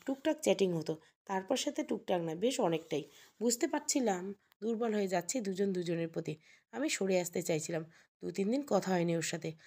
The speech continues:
পরের দিন দেখি কলেজে, আমি অ্যাভয়েডই করছিলাম, তাই কথা বলিনি। ক্লাসে ঢুকে দেখি, দুটো রুম থেকে বের হয়ে দেখি ওখানেই দাঁড়িয়ে আছেন। তখন দাঁড়িয়ে ছিল, এখন বসে আছে। দেখো, না দেখার ভান করে চলে আসছিলাম। আমার বাড়ির গলিতে কেউ একজন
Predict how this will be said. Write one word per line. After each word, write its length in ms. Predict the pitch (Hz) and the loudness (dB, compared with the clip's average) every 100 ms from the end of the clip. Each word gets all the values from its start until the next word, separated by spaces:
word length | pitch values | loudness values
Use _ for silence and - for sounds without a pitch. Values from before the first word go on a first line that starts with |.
| - _ | -20 _
পরের 260 | 175 160 180 | -2 0 2
দিন 140 | 214 | 2
দেখি 260 | 226 233 208 180 - _ - | 2 2 0 0 -8 _ -2
কলেজে, 340 | 180 156 156 147 _ _ - | 2 2 0 -6 _ _ -8
আমি 220 | 202 254 202 - _ | -2 0 0 -4 _
অ্যাভয়েডই 500 | 190 175 202 233 285 | -4 0 2 2 2
করছিলাম, 500 | 277 170 160 156 147 160 _ _ - | 2 2 2 0 0 -4 _ _ -6
তাই 100 | 226 | -2
কথা 240 | 233 185 185 | 2 4 4
বলিনি। 320 | 170 156 156 156 - _ | 4 4 2 -2 -10 _
ক্লাসে 320 | - 170 185 | -4 -2 -2
ঢুকে 220 | 185 175 220 | -4 0 2
দেখি, 240 | 240 220 180 - _ _ _ _ - | 2 2 -2 -6 _ _ _ _ -10
দুটো 300 | 190 202 233 | -4 2 4
রুম 220 | 214 208 220 | 4 4 2
থেকে 200 | 240 247 | 0 0
বের 200 | 202 185 | 4 4
হয়ে 160 | 208 247 | 4 2
দেখি 260 | 262 - 190 - _ - | 0 0 -4 -4 _ -16
ওখানেই 340 | 180 214 226 | 0 2 4
দাঁড়িয়ে 300 | 185 156 165 | 4 2 2
আছেন। 220 | 165 170 165 - _ _ | 0 -2 -4 -8 _ _
তখন 220 | 202 285 294 | -6 0 2
দাঁড়িয়ে 280 | 220 240 | 4 4
ছিল, 200 | 277 240 214 240 _ _ _ _ - | 2 2 0 0 _ _ _ _ -16
এখন 200 | 202 294 294 | -2 0 2
বসে 240 | 196 165 160 | 2 2 0
আছে। 200 | 156 170 160 _ _ 190 | 0 -6 -8 _ _ -4
দেখো, 200 | 202 285 | -2 0
না 140 | 240 185 | 0 0
দেখার 240 | 208 247 | -2 -2
ভান 160 | 226 240 | -2 -2
করে 160 | 233 269 | -2 0
চলে 240 | 208 185 | 2 4
আসছিলাম। 380 | 160 160 165 147 160 - - _ | 2 0 0 0 -2 -12 -20 _
আমার 220 | 180 170 | -4 -2
বাড়ির 280 | 170 165 202 | 2 2 2
গলিতে 280 | 214 233 240 | 0 0 0
কেউ 240 | 214 185 175 | 0 2 2
একজন 260 | 196 220 | 2 0